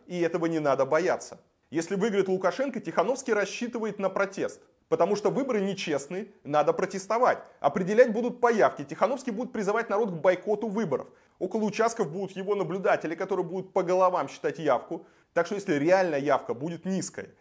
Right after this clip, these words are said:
а цик доложит о восьмидесяти процентах, как он делает обычно, значит явно ложь,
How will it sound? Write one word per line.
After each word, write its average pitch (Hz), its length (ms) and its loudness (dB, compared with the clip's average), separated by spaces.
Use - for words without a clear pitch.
а - 140 2
цик 185 340 -6
доложит 160 400 2
о 139 80 2
восьмидесяти 143 480 -4
процентах, 294 420 -4
как 208 140 -2
он 196 80 -2
делает 180 320 0
обычно, 190 340 -2
значит 180 320 -6
явно 185 300 2
ложь, 170 300 2